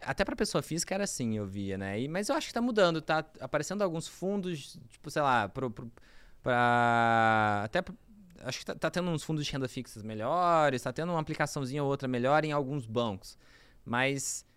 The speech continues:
de modo geral, é isso. O, o banco acha que a pessoa não vai ter o trabalho de ficar movimentando dinheiro, assim. Inclusive, acho que na nossa empresa eu,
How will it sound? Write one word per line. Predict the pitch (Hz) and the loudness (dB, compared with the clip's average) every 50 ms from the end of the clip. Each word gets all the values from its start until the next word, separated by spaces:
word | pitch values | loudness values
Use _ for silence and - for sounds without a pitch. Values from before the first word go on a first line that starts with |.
| _ _ | _ _
de | - 127 | -6 -2
modo | 139 147 165 170 160 | 0 0 0 0 0
geral, | 151 156 147 151 165 165 | 0 2 4 4 6 4
é | 156 | 4
isso. | 135 113 104 - - 120 | 2 0 -2 -4 -8 -12
O, | - - 123 127 - 131 | -10 -8 -8 -8 -8 -8
o | |
banco | 123 117 123 127 147 160 151 151 | -4 -2 0 0 0 -2 -2 0
acha | 135 131 131 - - 143 | 0 0 -2 -4 -6 -10
que | - - 143 | -8 -6 -8
a | 123 | -6
pessoa | - 127 - - - 131 | -6 -8 -8 -6 -6 -4
não | 127 127 139 | -4 -4 -4
vai | 165 170 | -4 -4
ter | - 170 | -4 -6
o | 156 | -8
trabalho | - - 143 135 120 107 101 98 101 107 110 123 143 - _ _ _ _ - - _ _ _ _ _ - | -6 -6 -6 -4 -2 -2 -2 0 0 -2 -2 -4 -8 -10 _ _ _ _ -20 -20 _ _ _ _ _ -14
de | 107 104 107 113 117 117 113 | -12 -8 -6 -4 -4 -4 -6
ficar | - - 117 - 123 | -6 -8 -10 -8 -6
movimentando | 117 120 117 110 117 123 120 117 - - 113 110 110 107 | -6 -6 -6 -6 -6 -6 -6 -6 -6 -6 -6 -4 -4 -6
dinheiro, | 101 98 104 107 101 95 90 90 85 87 | -6 -6 -6 -6 -6 -6 -8 -8 -10 -12
assim. | 92 - - - - 98 95 110 | -14 -16 -16 -18 -16 -14 -14 -14
Inclusive, | - - 202 190 175 208 - 320 359 381 | -10 -8 -8 -6 -4 -6 -6 -6 -6 -8
acho | 339 - - | -8 -10 -10
que | - 302 330 | -10 -8 -6
na | 285 190 170 160 | -6 -6 -6 -6
nossa | 156 156 151 151 - - 160 | -4 -4 -6 -6 -6 -8 -12
empresa | 147 - - 143 143 151 156 175 185 | -12 -10 -6 -4 -2 -2 -2 -4 -4
eu, | 190 190 196 | -6 -6 -6